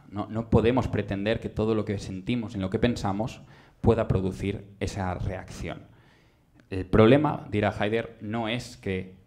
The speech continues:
esto ocurra, porque es normal que midamos o, o valoremos o calculemos cosas.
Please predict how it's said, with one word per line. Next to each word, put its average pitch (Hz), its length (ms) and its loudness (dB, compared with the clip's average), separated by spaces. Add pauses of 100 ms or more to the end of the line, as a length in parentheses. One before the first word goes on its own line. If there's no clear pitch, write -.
(100)
esto - 280 -12
ocurra, - 460 -4 (140)
porque - 420 -10 (280)
es 87 140 -4
normal 101 420 0
que 147 100 -6
midamos 95 520 -2
o, 80 180 -14
o 95 140 -2
valoremos 92 560 0
o - 40 -6
calculemos 92 500 -4
cosas. - 420 -6